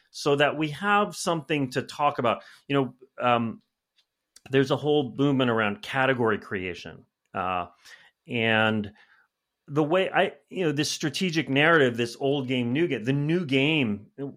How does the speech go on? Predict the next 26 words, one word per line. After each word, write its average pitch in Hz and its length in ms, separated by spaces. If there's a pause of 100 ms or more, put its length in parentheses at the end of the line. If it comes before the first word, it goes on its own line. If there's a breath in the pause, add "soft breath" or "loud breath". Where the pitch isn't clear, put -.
(720)
very, 135 600 (180)
you 135 360
could 123 200
really 131 260
call 135 380
this 117 240
a 110 60
kind 113 200
of 104 140
category 110 580
definition, 90 640 (160)
because, 107 400 (260 soft breath)
you 101 80
know, 101 60
whatever 127 280
the 113 120
solution 123 540
is 104 160
for 107 140
this 101 200
new 107 140
game, 107 240
that's 107 300
the 101 100
category. 104 540 (720 loud breath)
Um, 101 320